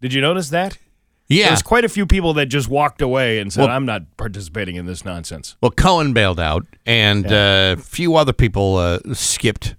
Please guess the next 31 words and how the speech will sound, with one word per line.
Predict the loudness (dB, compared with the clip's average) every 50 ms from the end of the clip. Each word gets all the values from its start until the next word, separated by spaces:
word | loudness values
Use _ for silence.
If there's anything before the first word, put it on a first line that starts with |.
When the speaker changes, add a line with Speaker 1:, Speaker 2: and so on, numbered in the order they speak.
| _ _ _ -6 -2
Speaker 2:
uh, | 0 2 2 2
the | 0 0
responsibility. | 0 -2 -2 0 0 2 2 2 0 -2 -2 -2 0 0 0 0 -2 -4 -6 -14 -20 _ _ _ -20 _ _ _ _ _
But | -8 -4
you | -2 0
know | 2 4
what? | 4 2 2 0 -4
I | -4
think, | -2 0 0 2 4 4
uh, | 6 6 6 6 6 6 4 4 2 0 -2 -6
o-, | -6 -8 -6 -2
overall, | 2 4 6 6 8 8 8 8 8 6 4 4 2 0 -4 _ _ _ _ _ _ _
on | 0 2 2 4 4
the | 2 4
Lady | 4 4 4 4 2
B, | 2 2 2 2 2 0 -2 -4 -8 _ _ _ _ -6
apart | -6 -6 -4 0 2 4 4 4 2 0 0
from | 2 4 4 4 4 2 0 0 -2 -4 -6 _ _ _ _ _ _ _ _ _ _
a | -4 0
couple | 4 4 4 6 6 4
of | 2 2 2 2
dead | 4 4 4 2
fish | 0 -2 0 2 4 4 2 2 2
that | 2 4 4
were | 4
floating | 2 2 4 4 4 4 4 2
on | 0
top | 0 2 2 2 2 2 2
of | 0
the | 0 2
river | 4 4 4 6 4 4 4 2